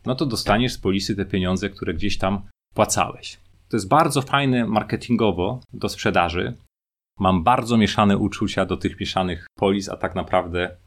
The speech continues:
szczerze mówiąc, nie polecam ich. Gdzie tu jest haczyk? Haczyk jak zwykle tkwi w szczegółach, czyli gdzieś tam z tyłu mowy typu załącznik tysiąc pięćdziesiąt dziewięć, czyli tabela opłat i prowizji.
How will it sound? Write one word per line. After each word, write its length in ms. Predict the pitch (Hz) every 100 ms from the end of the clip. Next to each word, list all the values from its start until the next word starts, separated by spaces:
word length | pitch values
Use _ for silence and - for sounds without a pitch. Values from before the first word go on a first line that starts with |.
| _
szczerze 300 | - - 101
mówiąc, 500 | 98 98 104 107 - _
nie 140 | 113 110
polecam 440 | 98 92 - -
ich. 220 | - - _ -
Gdzie 220 | 117 165
tu 140 | 160
jest 180 | 131 -
haczyk? 360 | - - - - _ _ _ _
Haczyk 360 | - 147 - 135
jak 100 | 95
zwykle 300 | 110 - 107
tkwi 200 | - 98
w 60 |
szczegółach, 680 | - 101 92 120 117 117 - _ _ _ -
czyli 420 | 107 104 95 95
gdzieś 300 | 98 120 -
tam 200 | 107 107
z 100 | -
tyłu 260 | 113 107
mowy 400 | 104 110 98 107
typu 300 | 101 - 113
załącznik 560 | 104 104 107 98 110 -
tysiąc 340 | 110 - 107
pięćdziesiąt 460 | - 101 101 - 101
dziewięć, 360 | 98 104 107 -
czyli 120 | 107
tabela 460 | 123 113 127 123
opłat 400 | - 127 - 117
i 60 | 113
prowizji. 480 | 120 110 117 92